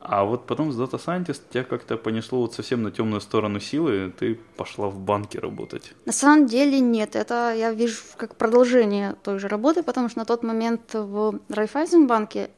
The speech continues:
Speaker 2: искали, анал-, ну, они называют это аналитик, Data Scientist.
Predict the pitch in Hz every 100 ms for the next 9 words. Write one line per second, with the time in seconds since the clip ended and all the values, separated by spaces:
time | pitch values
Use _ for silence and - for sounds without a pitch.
0 | _ 214 - 233 214 202 _ _ - 226
1 | 202 202 - 240 208 196 196 - 202 202
2 | 262 311 311 - _ - 202 202 - 254
3 | 330 320 254